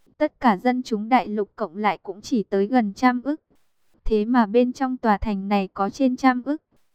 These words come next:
Sinh hoạt của người sống khác hẳn những người chết. Tòa thành này có một con sông giống như con sông bảo vệ thành. Nhưng con sông này lại có chút quỷ dị. Nước sông màu đen kịt. Đoạn Vân hiểu rất rõ.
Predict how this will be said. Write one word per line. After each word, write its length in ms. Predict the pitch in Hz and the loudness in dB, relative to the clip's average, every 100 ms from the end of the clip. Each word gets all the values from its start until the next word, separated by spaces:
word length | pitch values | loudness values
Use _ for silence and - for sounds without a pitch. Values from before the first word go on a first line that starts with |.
| _ _ | _ _
Sinh 260 | - 262 254 | -6 -4 -2
hoạt 220 | 254 208 _ | -2 -4 _
của 160 | 214 | -6
người 300 | 190 202 190 | -4 -2 -2
sống 260 | - 202 208 | -2 -6 -4
khác 260 | 294 311 | -4 -4
hẳn 260 | 285 220 190 | -2 -4 -4
những 220 | 226 262 | -8 -4
người 200 | 277 220 | 0 0
chết. 280 | - 285 - _ _ _ _ _ | 0 -2 -2 _ _ _ _ _
Tòa 160 | 220 208 | 0 0
thành 320 | 220 196 196 | -2 -4 -2
này 200 | 202 190 | -2 -2
có 160 | - 202 | -4 -2
một 220 | 247 233 - | -2 -4 -2
con 220 | 254 254 | -2 0
sông 280 | - 254 247 | -2 -2 0
giống 280 | 214 214 | 0 0
như 140 | 247 262 | -2 -2
con 280 | - 254 254 | 0 -2 -2
sông 280 | 269 247 | -2 0
bảo 180 | 240 202 | 2 2
vệ 220 | 185 196 | 4 2
thành. 360 | 156 214 196 185 - _ _ _ _ | 2 -2 -2 -6 -10 _ _ _ _
Nhưng 220 | 262 262 | -4 -2
con 240 | 254 262 254 | 0 0 0
sông 280 | - 254 247 | -2 0 2
này 200 | 220 196 | 2 2
lại 260 | 202 165 - | 0 0 -2
có 160 | 208 | -4
chút 220 | - 311 - | -2 -6 -6
quỷ 160 | 254 185 | -6 -2
dị. 280 | 220 208 196 _ _ _ _ - | 0 0 0 _ _ _ _ -6
Nước 220 | 277 311 | -4 -4
sông 280 | - 262 247 | -4 0 2
màu 200 | 220 190 | 0 0
đen 240 | 240 247 | 0 0
kịt. 240 | - 233 - _ _ _ _ | 0 0 0 _ _ _ _
Đoạn 240 | 220 190 196 | -4 -4 -2
Vân 200 | 262 247 | -2 0
hiểu 260 | 254 220 | 0 0
rất 240 | 185 294 277 | 0 -2 0
rõ. 380 | 247 196 233 202 | 0 0 -2 -10